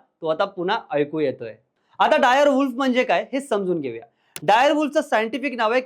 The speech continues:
कॅनिस डायरस. आज आपण जे लांडगे बघतो राखाडी कलरचे, त्यांच्यापेक्षा हे डायर वुल्फ बरेच मोठे होते आणि त्यांच्यापेक्षा जास्त ताकद असणारे. त्यांचं वजन साधारण सत्तर किलोपर्यंत असावं, असा शास्त्रज्ञांचा अंदाज आहे.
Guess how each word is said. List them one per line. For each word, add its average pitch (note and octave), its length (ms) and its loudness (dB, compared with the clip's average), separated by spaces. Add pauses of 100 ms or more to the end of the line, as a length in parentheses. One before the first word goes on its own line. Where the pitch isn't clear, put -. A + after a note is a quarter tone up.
कॅनिस G3+ 380 -4
डायरस. C#3+ 320 0 (380)
आज C4 200 4
आपण D4 220 0
जे C#4+ 120 2
लांडगे A3+ 300 0
बघतो A3 280 -4
राखाडी G#3 360 -2
कलरचे, E3 440 -6 (240)
त्यांच्यापेक्षा C#4+ 540 0
हे C#4 80 4
डायर G#3 300 2
वुल्फ A#3 200 -6 (140)
बरेच A3+ 320 -2
मोठे F#3+ 240 -6
होते C3+ 320 -8 (140)
आणि C#3+ 140 -14
त्यांच्यापेक्षा F3 460 -10 (140)
जास्त C#3+ 280 -6
ताकद D3 380 -6
असणारे. A#2+ 320 -12 (360)
त्यांचं A#3+ 220 4
वजन C#4 200 4
साधारण C#4 360 2
सत्तर C#4+ 420 -2
किलोपर्यंत B3+ 500 0
असावं, D3 340 -4 (120)
असा E3 220 -8
शास्त्रज्ञांचा E3+ 640 -4
अंदाज D3 320 -4
आहे. - 100 -20